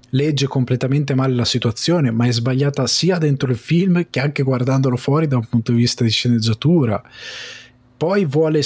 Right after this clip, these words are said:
ha sempre questo difetto che non adatta un genere al nostro, al nostro, alla nostra cultura, ma ci sono scene di lui che va in una pompa di benzina, ci sono le canzoni country tipo Dolly Parton in sottofondo,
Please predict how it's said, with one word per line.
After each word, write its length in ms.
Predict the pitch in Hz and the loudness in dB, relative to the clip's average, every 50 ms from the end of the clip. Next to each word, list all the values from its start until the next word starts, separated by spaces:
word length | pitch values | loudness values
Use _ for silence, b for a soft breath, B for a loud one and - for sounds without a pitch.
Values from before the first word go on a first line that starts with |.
| - | -2
ha 100 | - 135 | -2 -4
sempre 460 | 120 - - - 156 185 196 180 175 151 | -2 -2 0 0 0 0 0 0 0 -2
questo 280 | 135 143 135 - 143 | 0 0 0 0 0
difetto 480 | 131 131 - - 156 160 160 - 156 139 | 0 0 0 0 -2 -2 0 -2 -4 -2
che 140 | - - 139 | 0 0 0
non 200 | 139 160 165 165 | 2 2 4 2
adatta 460 | 160 156 175 175 160 - _ - 131 | 2 2 2 0 -2 -2 _ 0 2
un 140 | 120 113 110 | 2 4 2
genere 380 | 107 123 123 120 120 117 113 113 | 2 2 2 2 2 2 2 2
al 100 | 113 113 | 2 2
nostro, 580 | 113 113 113 113 - - - 117 110 110 110 - _ _ _ _ _ - - | 2 2 2 0 -2 -2 -2 0 0 0 -2 -6 _ _ _ _ _ -8 -4
al 160 | - 123 117 | -2 -2 2
nostro, 580 | 117 120 123 127 123 - - - - 127 123 113 | 2 2 2 2 2 -2 -4 -4 -2 -2 -2 0
alla 180 | 117 127 127 | 0 0 0
nostra 320 | 123 139 139 - - 131 - | 2 0 0 -2 -4 -4 -2
cultura, 600 | - 131 117 - - 127 117 107 104 104 98 - B B B B B B B B B | -2 -2 -2 0 0 0 0 2 2 0 -2 -4 B B B B B B B B B
ma 80 | - 127 | -4 -2
ci 140 | - - 131 | -2 -2 -2
sono 180 | - 170 170 | 0 0 0
scene 380 | 143 - - - 160 190 185 143 | 0 0 0 0 0 2 2 2
di 100 | 123 123 | 2 2
lui 200 | 117 139 160 160 | 2 2 0 0
che 120 | - 143 | 0 -2
va 140 | 120 127 127 | -2 0 0
in 80 | 131 131 | 2 2
una 200 | 131 127 131 120 | 2 2 2 0
pompa 280 | - - 151 147 139 143 | 0 0 -2 0 0 0
di 120 | 139 139 | 0 0
benzina, 480 | 131 135 139 135 123 117 147 190 208 165 | 0 2 2 0 2 2 2 2 2 2
ci 100 | - 120 | 0 -2
sono 220 | 117 - 131 127 | -2 -2 0 0
le 80 | 123 127 | 0 0
canzoni 420 | - 131 123 120 - 139 139 131 | -2 -2 -4 -2 -2 0 0 0
country 640 | - - 143 127 135 143 143 139 - 156 143 139 131 | 0 -2 -2 0 0 0 0 0 -2 0 0 0 0
tipo 300 | - 139 127 - 131 123 | 0 -2 -2 0 -2 0
Dolly 680 | 117 127 127 123 131 131 131 127 120 123 123 117 113 | 0 0 0 2 2 2 4 4 4 4 4 2 2
Parton 600 | 113 - - - - 143 151 139 - - 147 139 | 0 -2 -2 -2 0 0 -2 -2 -2 0 2 2
in 100 | 127 120 | 2 2
sottofondo, 880 | 110 - 123 107 - - 104 - - 139 147 131 113 104 104 113 117 113 | 2 0 -4 -2 -4 -4 -6 -2 -2 -2 0 0 0 0 0 -2 -2 -4